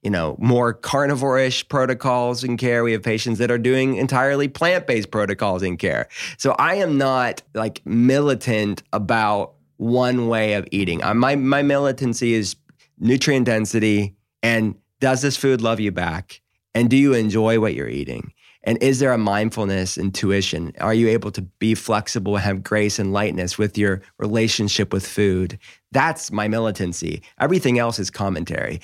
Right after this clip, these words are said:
Everything else is individual. So I, I love that part, that, that sort of art, artistic approach to breakfast, lunch, and dinner, I think is, is fun for, for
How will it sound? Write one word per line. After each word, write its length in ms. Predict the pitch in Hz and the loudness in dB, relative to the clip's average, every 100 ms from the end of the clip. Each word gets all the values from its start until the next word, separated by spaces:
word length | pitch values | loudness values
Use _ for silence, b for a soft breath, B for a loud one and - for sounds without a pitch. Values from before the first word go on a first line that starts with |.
| B | B
Everything 400 | - 151 143 131 | 0 0 2 0
else 240 | 120 120 107 | 2 0 -2
is 120 | 95 | -2
individual. 680 | 95 85 95 95 76 60 - B B - | 0 0 -2 -2 -4 -6 -10 B B -6
So 200 | 120 113 | 0 2
I, 380 | 78 113 117 - | 2 0 -2 -2
I 120 | 117 | -4
love 280 | 110 107 95 | 0 -2 -2
that 200 | 80 - | -4 -4
part, 300 | 76 57 - _ _ _ | -8 -8 -12 _ _ _
that, 280 | 104 101 - | -2 -2 -2
that 340 | 101 101 - _ _ | -2 -2 -4 _ _
sort 160 | - 98 | -6 -6
of 340 | 92 - - _ _ | -6 -10 -20 _ _
art, 300 | 98 101 - - | -2 -2 -2 -2
artistic 680 | 120 110 - 127 - 117 104 | -2 -2 -4 -4 0 -2 -2
approach 480 | 92 110 104 - | -4 -2 -2 -2
to 80 | - | -4
breakfast, 420 | - 95 - 95 | -2 -2 -2 -4
lunch, 240 | 92 85 82 | -2 -2 0
and 140 | 87 | 0
dinner, 320 | 85 98 107 - | 0 0 0 -2
I 100 | 90 | -4
think 400 | 92 - 131 - | -4 0 -2 0
is, 160 | 104 - B B B - | -4 -4 B B B -2
is 180 | 110 | -2
fun 300 | - 104 98 | 0 2 2
for, 180 | 95 101 | 2 -2
for 460 | 87 - 95 85 | -2 -2 0 -2